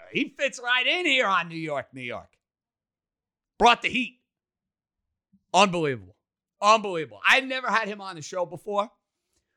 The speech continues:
We're gonna have to have that, you know, be a regular thing, hopefully, throughout the football season, 'cause that was, uh, rather entertaining, to say the least. Speaking of entertaining,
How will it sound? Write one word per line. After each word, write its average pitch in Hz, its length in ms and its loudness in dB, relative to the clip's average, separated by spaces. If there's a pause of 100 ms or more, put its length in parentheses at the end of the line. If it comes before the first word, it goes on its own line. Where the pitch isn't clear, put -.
(140)
We're 214 120 -2
gonna 226 120 4
have 233 140 -2
to 180 60 -10
have 202 280 0
that, 180 380 -6 (220)
you 180 120 -8
know, 151 80 -6
be 175 180 -8
a 156 60 -6
regular 165 480 -6
thing, 160 220 -16
hopefully, 135 420 -16
throughout 135 260 -10
the 123 80 -20
football 113 380 -18
season, 98 420 -20
'cause 110 300 -14 (480)
that 185 200 4
was, 165 280 -10
uh, 151 400 -8 (580)
rather 214 320 6
entertaining, 165 520 -8
to 110 60 -20
say 113 200 -20
the 104 80 -20
least. - 340 -20 (160)
Speaking 349 440 -2
of - 100 -8
entertaining, 113 480 -10